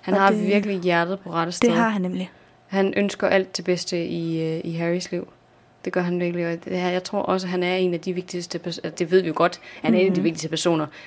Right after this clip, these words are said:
Speaker 1: men han er ligesom hans prime carer på en
Speaker 2: Ja,
Speaker 1: eller anden
Speaker 2: ja,
Speaker 1: facon.
Speaker 2: primær omsorgsperson.
Speaker 1: Fuldstændig.
Speaker 2: Ja.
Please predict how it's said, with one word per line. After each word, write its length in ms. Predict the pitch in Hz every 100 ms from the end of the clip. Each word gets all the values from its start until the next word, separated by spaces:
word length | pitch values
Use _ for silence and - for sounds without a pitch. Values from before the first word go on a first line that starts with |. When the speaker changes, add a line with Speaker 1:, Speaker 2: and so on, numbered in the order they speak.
| -
Speaker 1:
men 120 | 190
han 140 | 185 196
er 100 | 202
ligesom 220 | 202 196
hans 260 | 190 185 -
prime 680 | - - 175 175 185 196 208 - - - - -
carer 460 | - 180 175 180 180 180
på 120 | -
en 60 | 196
Speaker 2:
Ja, 60 | 185
Speaker 1:
eller 80 | 175
anden 120 | 180
Speaker 2:
ja, 60 |
Speaker 1:
facon. 220 | 185 180 226
Speaker 2:
primær 320 | 226 185 180
omsorgsperson. 640 | 185 - 185 - - 180
Speaker 1:
Fuldstændig. 720 | 175 214 190 - 151 143 - 226
Speaker 2:
Ja. 140 | 190